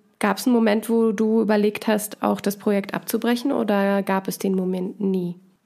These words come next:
Oder zumindest die Dreharbeiten abzubrechen, wo du jetzt gerade bist, dass du sagst, „Okay, ich habe jetzt gerade das Gefühl, ich fühle mich nicht mehr sicher genug, ähm, ich muss das hier nochmal überdenken.“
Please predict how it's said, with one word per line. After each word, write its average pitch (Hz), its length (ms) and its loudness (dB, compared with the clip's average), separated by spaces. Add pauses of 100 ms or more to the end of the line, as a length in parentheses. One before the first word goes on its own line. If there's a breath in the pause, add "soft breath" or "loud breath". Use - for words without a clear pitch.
(160)
Oder 208 220 4
zumindest 262 460 4
die 220 80 4
Dreharbeiten 202 640 2
abzubrechen, 214 760 0
wo 202 120 2
du 214 100 2
jetzt 190 220 0
gerade 202 280 0
bist, 214 280 0
dass 202 120 -2
du 214 100 -4
sagst, 202 300 0
„Okay, 208 240 -2
ich 196 120 -2
habe 214 120 -4
jetzt - 140 -4
gerade 208 220 0
das 202 160 -4
Gefühl, 208 300 -2
ich 190 120 -6
fühle 220 160 2
mich 208 140 -2
nicht 208 140 0
mehr 208 120 0
sicher 226 260 0
genug, 233 420 0 (580 loud breath)
ähm, 208 440 0
ich - 120 -4
muss 214 140 0
das 196 140 -6
hier 208 120 0
nochmal 202 320 -2
überdenken.“ 196 640 -4